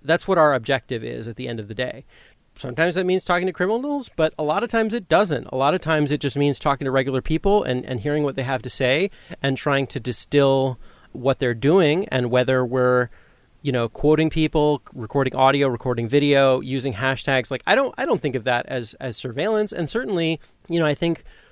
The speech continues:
one of the things that any, certainly any journalist that I know does is that they try to be respectful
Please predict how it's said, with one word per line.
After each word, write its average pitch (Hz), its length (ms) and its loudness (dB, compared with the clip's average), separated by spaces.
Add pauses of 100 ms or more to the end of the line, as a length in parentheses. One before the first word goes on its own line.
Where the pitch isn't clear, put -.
one 151 240 2
of 165 120 2
the 151 100 0
things 151 320 -2
that 143 180 0
any, 151 460 2 (500)
certainly 160 400 0
any 139 160 4
journalist 135 380 0
that 120 100 -4
I 175 140 0
know 135 500 0 (140)
does 147 420 2
is 139 320 -4
that 135 240 -4
they 139 300 -2
try 151 320 0
to 156 80 -2
be 135 180 -2
respectful 139 720 -2